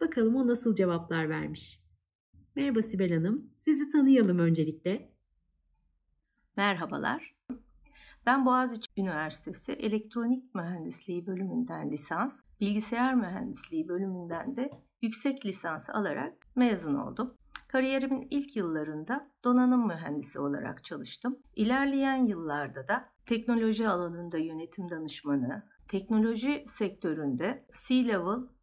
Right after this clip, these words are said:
Speaker 2: yönetici ve kıdemli uzman seçme ve yerleştirme konusunda hizmet veren insan kaynakları danışmanı,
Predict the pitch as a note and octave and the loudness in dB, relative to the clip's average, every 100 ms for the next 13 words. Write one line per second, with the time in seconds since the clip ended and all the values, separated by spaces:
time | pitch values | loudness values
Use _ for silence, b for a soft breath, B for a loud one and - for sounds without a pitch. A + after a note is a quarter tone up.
0 | _ F#3 F#3 E3+ - D#3 - D#3+ A3 _ | _ -4 -2 -2 -6 -8 -4 -6 -6 _
1 | _ F#3+ G3 A3+ A3 A3+ A#3+ C4 - G#3 | _ -4 -2 0 2 4 4 2 0 -4
2 | F3 E3 F3 A3 A3 - G#3 - A#3 A#3+ | -4 -4 -2 -2 -4 -4 -4 -2 -2 -2
3 | A#3 G#3 F#3+ F#3 F3+ F3+ - G3 G3 G3+ | 0 -2 -2 -2 -2 -4 -6 -6 -4 -6
4 | - G3 F#3+ - F#3+ F#3 F#3+ G3 F#3+ F#3+ | -6 -6 -6 -8 -6 -4 -4 -4 -6 -6
5 | F#3 F#3 E3 F3 - G3+ F#3 F#3+ F#3+ F#3+ | -8 -6 -6 -6 -6 -6 -6 -6 -6 -8
6 | D#3 - - - C3 B2+ B2 B2 - A#2+ | -8 -8 -10 -12 -10 -8 -6 -6 -8 -8
7 | E3 B3+ | -6 -6